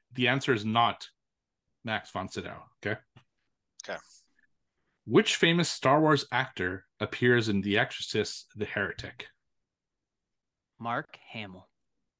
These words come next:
Speaker 1: Wrong.
Speaker 2: Christopher Lee.
Speaker 1: Wrong. You guys want one more guess? Have you seen The Exorcist, The Heretic?
Speaker 2: I haven't, no.
Speaker 1: Okay.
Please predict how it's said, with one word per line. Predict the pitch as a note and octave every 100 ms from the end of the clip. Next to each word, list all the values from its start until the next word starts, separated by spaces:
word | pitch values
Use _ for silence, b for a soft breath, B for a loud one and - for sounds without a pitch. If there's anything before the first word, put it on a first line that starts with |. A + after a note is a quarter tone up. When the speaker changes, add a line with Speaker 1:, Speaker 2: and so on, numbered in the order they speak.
| _ _
Speaker 1:
Wrong. | G#2 B2+ G2+ - _ _ _ _ _ _ _ _ _ _ _ _ _ _ _ _ _ -
Speaker 2:
Christopher | - - - - B2+
Lee. | A2+ A2+ F#2 F#2 F2+ _ _ _ _ _ _ _ _ _ _ _ _
Speaker 1:
Wrong. | G2+ G2+ - - _ _ -
You | G2+
guys | G2+
want | G#2+ A2
one | G#2+
more | A2
guess? | G#2+ D3 - - _ _ _ _ _ _ _ _ _ _ _ _ _ _ -
Have |
you | A2+
seen | - C3+
The | D#3
Exorcist, | - D3+ C#3
The | C#3
Heretic? | C#3+ C#3+ E3+ - _ _ _ _ -
Speaker 2:
I | A2
haven't, | G2+ E2 F2
no. | - - - - - _ -
Speaker 1:
Okay. | -